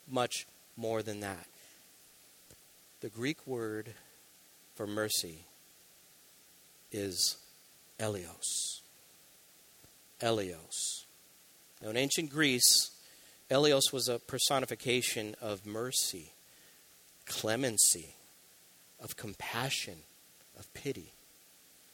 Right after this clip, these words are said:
As the Holy Spirit shows us our sin and our utter need to be forgiven for our sin before a holy God, we can see how much we need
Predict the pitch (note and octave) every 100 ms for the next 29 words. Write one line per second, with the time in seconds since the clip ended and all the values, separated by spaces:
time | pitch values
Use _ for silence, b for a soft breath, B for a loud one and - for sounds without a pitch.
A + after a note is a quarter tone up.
0 | - - - - - - - - - G#2+
1 | A2+ - - C#3 D3+ D3 - - - A2
2 | F#2 - - - - - - - - -
3 | - - - - D3+ D#3+ D#3 C#3 - B2+
4 | C#3+ D3+ - - B2+ G2+ F#2 F#2 G2+ B
5 | B B B2+ B2 A#2+ - D3+ D#3 C#3+ D3+
6 | E3+ E3+ E3 - C#3+ C#3+ - C3 D3 D3
7 | C3 B B - - E3+ D3+ D#3 D3+ -
8 | E3+ D3 C3 A#2+ B B C3+ - D3+ B2
9 | - - E3 D#3 C#3+ C3+ A#2+ G#2+ G#2 B
10 | B B - C3 C#3+ D#3 B2+ - - B2
11 | A2 A#2+ A2+ A2+ - - A2 G2+ G#2+ G2+
12 | F#2